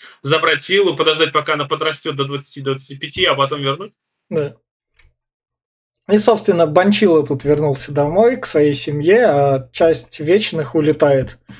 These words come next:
Speaker 2: назад искать других Вечных на других планетах. Это, собственно, у нас улетает этот Властитель Умов,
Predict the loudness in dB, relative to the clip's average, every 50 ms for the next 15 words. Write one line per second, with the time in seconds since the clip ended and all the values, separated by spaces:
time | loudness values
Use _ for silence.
0 | -20 -20 _ _ _ _ _ 0 0 2 4 4 4 2 2 0 -2 0 2 2
1 | 2 2 0 0 0 -2 -2 -4 -4 -6 -8 -6 -6 -4 -4 -4 -6 -8 -8 -8
2 | -8 -8 -6 -4 -4 -4 -4 -4 -6 -6 -6 -6 -6 -4 -4 -6 -8 -10 -14 -20
3 | -20 _ _ _ _ _ _ _ _ _ _ _ _ _ _ _ -8 -4 -4 -2
4 | 0 0 0 0 -2 -4 -4 -4 -4 -4 -4 -4 -4 -4 -6 -6 -6 -4 -4 -4
5 | -2 -2 0 0 0 0 -2 -4 -6 -8 -8 -8 -8 -12 -16 -16 _ _ _ _
6 | _ _ _ _ _ _ _ -12 -4 0 2 2 2 2 2 0 0 0 0 0
7 | 0 0 2 4 4 4 2 0 -4 -12 _